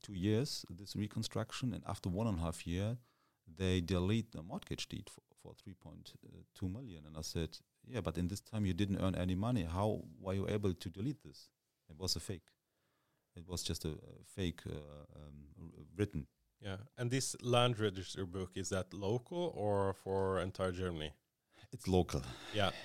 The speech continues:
Speaker 1: It's local, and this is what's, what, what
Speaker 2: Yeah.
Speaker 1: makes it a little bit difficult, uh,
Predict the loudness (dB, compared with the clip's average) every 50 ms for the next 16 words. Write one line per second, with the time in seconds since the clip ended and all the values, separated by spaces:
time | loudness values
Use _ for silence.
0 | -12 -10 -8 -8 -4 0 2 2 2 2 0 -2 -2 0 2 2 2 2 2 0
1 | -2 -2 -4 -4 -4 -4 -2 -2 -2 -4 -6 -10 -10 -12 -14 -16 -18 _ -16 -16
2 | -10 -8 -6 -6 -4 -4 -4 -4 -4 -4 -6 -4 -4 -6 -6 -6 -8 -12 -12 -12
3 | -12 -6 -6 -6 -4 -2 -2 -2 -2 -4 -6 -10 -12 -18 -18 -18 -18 -20 -20 -20
4 | -20 -20 -20